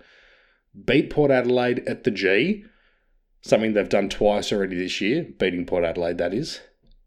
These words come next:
Get to the prelim, Daicos will be back.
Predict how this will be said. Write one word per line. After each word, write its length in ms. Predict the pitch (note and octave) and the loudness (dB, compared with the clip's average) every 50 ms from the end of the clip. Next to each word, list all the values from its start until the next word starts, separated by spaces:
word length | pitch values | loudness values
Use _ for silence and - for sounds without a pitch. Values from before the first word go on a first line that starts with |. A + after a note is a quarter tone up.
| _ _ _ _ _ _ _ _ - | _ _ _ _ _ _ _ _ -2
Get 160 | - B2 A#2 - | 0 0 0 2
to 100 | - C3 | 2 0
the 80 | C3+ | 0
prelim, 680 | C3 - C3+ A#2+ G#2+ A2 A2 A2 A2 A2+ A2 A2 - - _ | 2 2 2 2 2 4 2 0 0 -2 -4 -6 -10 -18 _
Daicos 460 | - - F2+ F2+ F2 - F#2 F2 - - | -6 -4 -4 -4 -4 -4 -6 -6 -6 -8
will 80 | F#2 | -6
be 100 | F2 E2+ | -6 -6
back. 420 | F2 E2+ D#2+ D#2 - - - - | -6 -6 -8 -10 -10 -16 -20 -20